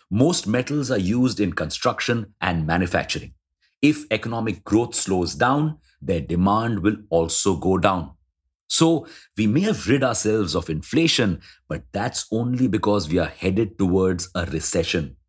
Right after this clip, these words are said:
However, many analysts believe that emerging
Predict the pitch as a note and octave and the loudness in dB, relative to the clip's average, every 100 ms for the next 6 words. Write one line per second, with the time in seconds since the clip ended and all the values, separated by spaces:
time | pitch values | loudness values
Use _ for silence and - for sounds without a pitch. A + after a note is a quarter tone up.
0 | _ _ _ _ - G2 A2+ G2+ D#2 - | _ _ _ _ -2 2 2 2 -2 -8
1 | - - G2 D3+ E3+ B2+ C3 B2 - D#2 | -18 -2 2 4 2 2 2 2 0 0
2 | F#2 D#3 C3 F#2+ - - F#2 - F2 F2 | 4 4 4 0 -10 -4 -4 -4 -2 2
3 | A2 B2 A#2+ | 4 2 2